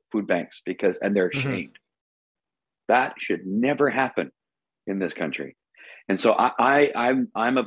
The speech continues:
Speaker 1: I'm all about helping people like that. This is, this is, this is not a political ploy. It's not a game. This is
Speaker 2: Mm-hmm.
Speaker 1: just smart policy that actually helps farmers and it makes life more affordable for the people most vulnerable in our society.
Speaker 2: And so,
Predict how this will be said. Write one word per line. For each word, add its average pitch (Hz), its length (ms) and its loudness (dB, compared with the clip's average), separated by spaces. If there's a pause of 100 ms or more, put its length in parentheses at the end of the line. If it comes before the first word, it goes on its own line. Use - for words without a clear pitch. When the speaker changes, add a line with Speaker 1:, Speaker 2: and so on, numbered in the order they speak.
Speaker 1:
I'm 123 200 -2
all 113 160 2
about 104 380 0 (280)
helping 110 320 -4
people 90 280 -10
like 80 200 -4
that. 71 180 -8 (840)
This 120 180 -2
is, 107 200 -2
this 110 240 -4
is, 101 220 -6
this 92 220 -2
is 101 100 -6
not 113 200 4
a 110 60 2
political 110 520 0
ploy. 107 480 0
It's 87 160 -2
not 95 160 -4
a 90 60 -6
game. 98 480 -6 (480)
This 113 120 0
is 143 60 -2
Speaker 2:
Mm-hmm. 107 100 0
Speaker 1:
just - 200 0
smart 104 280 0
policy 98 360 0
that 90 120 0
actually 90 280 -2
helps 123 260 -4
farmers 107 460 -6 (360)
and 117 260 2
it 110 40 0
makes 104 240 -4
life 92 220 -2
more 90 180 -4
affordable 85 480 0
for 87 120 -6
the 87 100 -2
people 131 320 -2
most 110 420 0
vulnerable 95 520 -2
in 80 80 -6
our 80 100 -6
society. 71 500 -6 (1200)
Speaker 2:
And 180 260 -4
so, 185 300 0